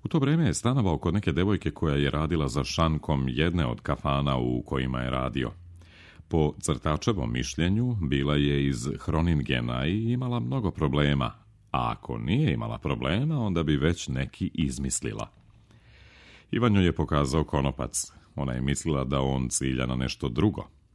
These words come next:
Uvek je mislila da cilja na nešto drugo, ali mu je pomagala da vežba. Veoma je teško vezati samog sebe, osim za sedište u avionu.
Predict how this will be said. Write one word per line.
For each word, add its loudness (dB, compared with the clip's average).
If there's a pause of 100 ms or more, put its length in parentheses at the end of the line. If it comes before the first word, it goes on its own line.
(160)
Uvek 4
je -6
mislila -4
da -4
cilja 0
na -6
nešto -6
drugo, 0
ali 2
mu 0
je 0
pomagala -2
da -4
vežba. -6 (760)
Veoma -2
je -4
teško 2
vezati 2
samog 0
sebe, -2 (440)
osim -4
za -8
sedište -6
u -4
avionu. -4